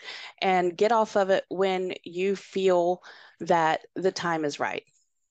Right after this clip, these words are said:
Um, take several bus lines or subways or, or whatever it is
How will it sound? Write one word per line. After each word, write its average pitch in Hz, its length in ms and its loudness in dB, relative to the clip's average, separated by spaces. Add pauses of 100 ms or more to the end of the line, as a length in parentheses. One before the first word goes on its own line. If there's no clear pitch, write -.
(680)
Um, 143 560 -2 (1600)
take - 320 -2
several 233 320 0
bus 160 260 0
lines 147 320 0
or 170 60 -6
subways 156 560 -2
or, 143 220 -2
or 160 120 0
whatever 185 360 0
it 175 80 -2
is 160 360 -4